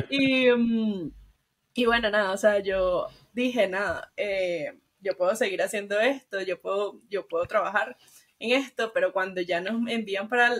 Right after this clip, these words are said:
para, para las oficinas otra vez,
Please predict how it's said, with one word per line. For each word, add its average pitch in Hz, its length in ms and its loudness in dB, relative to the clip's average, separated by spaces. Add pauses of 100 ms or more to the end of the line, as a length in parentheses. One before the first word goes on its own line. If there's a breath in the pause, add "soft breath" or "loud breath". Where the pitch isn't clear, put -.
(140)
para, 180 540 -2 (420)
para 175 220 -4
las 180 160 -4
oficinas 196 440 -6
otra 247 220 0
vez, 233 300 -6